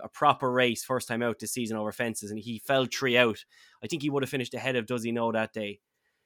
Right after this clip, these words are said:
He's been a bit of a disaster since, but Tizard Yard has been up and down all season, and, and, and this horse last season as well left everything miles behind them to run on and be second in an Albert Bartlett.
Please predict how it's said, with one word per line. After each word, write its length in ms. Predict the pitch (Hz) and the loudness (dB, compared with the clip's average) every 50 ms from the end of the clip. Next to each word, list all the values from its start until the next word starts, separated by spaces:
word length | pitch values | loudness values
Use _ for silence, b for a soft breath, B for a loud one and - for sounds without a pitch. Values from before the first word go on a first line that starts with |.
| _ _ - | _ _ -10
He's 120 | 165 151 | -10 -2
been 140 | 135 196 185 | 0 0 2
a 40 | 160 | 4
bit 140 | 185 208 202 | 4 4 4
of 60 | 180 | 4
a 40 | 175 | 0
disaster 460 | 175 156 180 175 165 143 - 147 135 | 2 4 6 4 4 4 2 -4 -4
since, 400 | - - 196 190 170 151 - - | -2 2 2 2 2 2 0 -2
but 140 | 160 147 - _ _ - 92 117 | -4 -6 -6 _ _ -20 -16 -12
Tizard 340 | - 190 190 160 175 165 156 | -6 -6 -4 -4 -4 -4 0
Yard 220 | 170 170 170 160 | 2 2 2 2
has 60 | 151 139 | 2 0
been 120 | 156 156 | 0 0
up 140 | 156 143 - | 0 -2 -2
and 80 | 147 | -2
down 220 | 139 151 151 147 151 | 0 0 0 2 2
all 160 | 139 139 123 | 2 2 2
season, 500 | - - 165 165 175 151 127 131 123 123 | 0 0 0 2 2 2 2 2 2 2
and, 160 | 127 127 135 - | 2 0 -2 -4
and, 280 | - 143 143 139 127 - - - _ _ | -4 -4 -4 -4 -4 -6 -10 -14 _ _
and 280 | - 135 143 139 135 123 _ - | -8 -6 -4 -4 -4 -6 _ -8
this 180 | - 175 170 - | -6 -4 -4 -2
horse 300 | 175 175 170 156 143 - | 0 2 2 2 2 4
last 260 | 156 156 175 165 - | 4 4 4 4 4
season 280 | - 175 156 135 143 139 | 0 -2 -2 -2 -2 -4
as 100 | 127 139 | -2 0
well 160 | 160 165 151 | 2 2 4
left 240 | 143 151 143 - - - | 4 2 0 -2 -4 -2
everything 400 | 160 170 160 170 151 151 147 151 | -2 -2 0 -2 -2 -2 -2 0
miles 280 | 151 165 170 180 170 139 | 2 2 2 2 2 0
behind 360 | 139 139 135 143 139 131 123 | -4 -4 0 0 0 2 2
them 140 | 117 110 - b b b b b b b - | 0 -2 -4 b b b b b b b -8
to 80 | 147 143 | -2 0
run 160 | 151 156 160 | 2 2 4
on 180 | 160 156 147 | 4 4 2
and 80 | 139 127 | 2 0
be 80 | 143 131 | -2 -4
second 560 | - - 165 160 151 - 165 139 131 123 110 - - _ _ _ _ _ _ _ _ - | -2 0 0 0 0 0 -4 -4 -2 -4 -6 -10 -16 _ _ _ _ _ _ _ _ -6
in 60 | 135 | -2
an 80 | 151 156 | 2 4
Albert 220 | 151 139 135 120 | 6 4 4 4
Bartlett. 420 | 156 147 147 135 131 135 117 - | 6 6 6 6 4 0 -4 -4